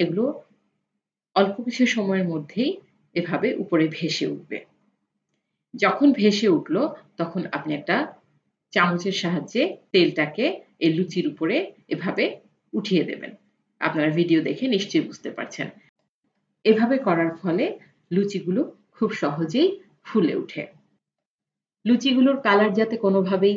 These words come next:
চেঞ্জ না হয়, সেদিকে লক্ষ্য রাখতে হবে। দুই থেকে তিন মিনিটের মধ্যে উল্টে পাল্টে লুচিগুলোকে উঠিয়ে নিতে হবে। আমার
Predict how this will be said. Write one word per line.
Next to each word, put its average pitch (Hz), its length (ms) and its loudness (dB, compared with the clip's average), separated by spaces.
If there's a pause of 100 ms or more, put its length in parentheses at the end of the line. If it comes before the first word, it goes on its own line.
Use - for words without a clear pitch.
চেঞ্জ 180 300 2 (200)
না 143 100 0
হয়, 185 280 -4 (120)
সেদিকে 156 360 4
লক্ষ্য 147 300 -2
রাখতে 143 280 -4
হবে। 160 240 -2 (440)
দুই 254 180 6
থেকে 277 220 0
তিন 240 220 0
মিনিটের 202 320 0
মধ্যে 180 340 -2 (160)
উল্টে 185 280 2
পাল্টে 147 380 -2 (360)
লুচিগুলোকে 151 680 -4 (360)
উঠিয়ে 220 280 2
নিতে - 240 -2
হবে। - 260 -10 (960)
আমার 196 220 4